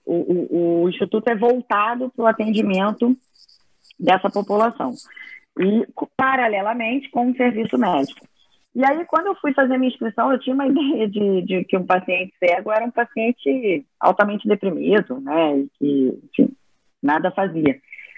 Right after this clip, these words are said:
E aí, quando eu entrei lá, eu me deparei com, com, com vários, vários pacientes cegos fazendo inúmeras atividades, jogando futebol,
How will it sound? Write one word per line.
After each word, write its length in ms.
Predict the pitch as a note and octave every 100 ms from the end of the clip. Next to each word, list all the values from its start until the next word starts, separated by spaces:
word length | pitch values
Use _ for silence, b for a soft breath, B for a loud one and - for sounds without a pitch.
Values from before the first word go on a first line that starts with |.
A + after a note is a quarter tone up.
| B _ -
E 80 | G#3
aí, 200 | G#3+ B3
quando 240 | C4 C#4+
eu 120 | D4+ D4
entrei 320 | C4+ C4 C4
lá, 540 | A#3 B3 C#4 G#3+ D3 - _ _ _ -
eu 120 | G3
me 140 | A#3
deparei 540 | A#3 A#3+ A#3 A3 A#3 A#3+
com, 520 | A#3+ A#3 A3+ G#3+ G3+ -
com, 260 | B3 B3 F3+ - B3+
com 240 | A3 - - -
vários, 560 | G3+ A#3 D#4 D#4+ G#3+
vários 320 | F#3 G#3 C#4 -
pacientes 420 | B3+ B3+ B3 A#3
cegos 340 | A3 G3+ G#3+ - _ _ _ _ _ -
fazendo 680 | G#3+ F3+ G3+ A#3 A#3+ A3 G3 -
inúmeras 420 | B3 C#4 E4 C4+
atividades, 480 | B3 A3 G3 D3 C3
jogando 280 | E3+ G#3 G3+
futebol, 720 | G3 D#3 E3+ G3 A#3 C#4